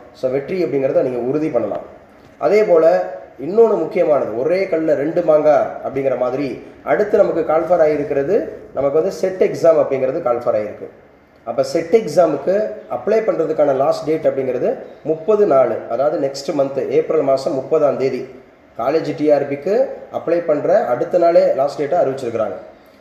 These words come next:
எக்ஸாம் டேட் வந்து பாத்தீங்கன்னா ஜூன் மாசம் மூணாம் தேதி சொல்லியிருக்கிறாங்க. ஜூன் மாசம் மூணாம் தேதி.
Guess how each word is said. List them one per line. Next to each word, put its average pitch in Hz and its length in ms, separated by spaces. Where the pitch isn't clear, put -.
எக்ஸாம் 143 400
டேட் 202 320
வந்து 180 60
பாத்தீங்கன்னா 165 640
ஜூன் 202 280
மாசம் 156 380
மூணாம் 190 400
தேதி 156 280
சொல்லியிருக்கிறாங்க. 107 460
ஜூன் 143 220
மாசம் 143 560
மூணாம் 135 240
தேதி. 117 380